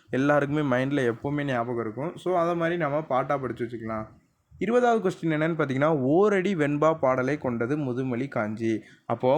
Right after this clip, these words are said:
முதுமொழி காஞ்சி எத்தனை அடி வெண்பா பாடலை கொண்டது அப்படின்னு கேட்டாங்கன்னா, ஓரடி வெண்பா பாடலை கொண்டது தான்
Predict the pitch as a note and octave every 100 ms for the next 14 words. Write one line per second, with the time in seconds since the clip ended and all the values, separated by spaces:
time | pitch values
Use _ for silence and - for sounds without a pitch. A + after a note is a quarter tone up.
0 | D#3+ D3 F#3 G3 G3 F3 C#3 C3+ D#3+ B2+
1 | - F3 E3+ D3+ C#3 C#3+ C#3+ C3 B2 C3+
2 | C3 A#2 A2+ A#2 A#2 - B2+ B2 C#3 C#3+
3 | B2 B2 A2+ A#2+ G#3 - - _ _ C3+
4 | E3+ F3+ D#3+ G#3 E3 B2 C3+ D3 C#3+ B2
5 | A#2+ A#2+ A#2+ A#2 A2 A2 G#2+ E3